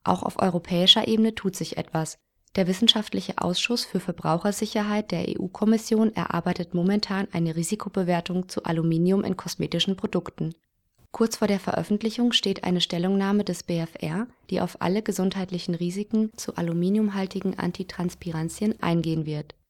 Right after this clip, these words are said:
Ich kann dazu vorwegnehmen, dass eine Empfehlung in dieser Stellungnahme sein wird, dass man Antitranspirantien nicht zu häufig und nicht auf frisch rasierter oder verletzter Haut anwenden sollte, berichtet Lenzner. Denn durch die Rasur kommt es zur kurzzeitigen Störung der Barrierefunktion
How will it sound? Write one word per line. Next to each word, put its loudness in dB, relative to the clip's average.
Ich -12
kann 2
dazu 0
vorwegnehmen, 2
dass -2
eine 2
Empfehlung 0
in 0
dieser -2
Stellungnahme 2
sein 2
wird, -4
dass -6
man 2
Antitranspirantien -2
nicht -2
zu 0
häufig 0
und -4
nicht 2
auf 0
frisch 0
rasierter 0
oder 2
verletzter -2
Haut -2
anwenden 0
sollte, -4
berichtet -4
Lenzner. -4
Denn 4
durch 0
die 0
Rasur 0
kommt -2
es -8
zur -2
kurzzeitigen 0
Störung 2
der 0
Barrierefunktion -2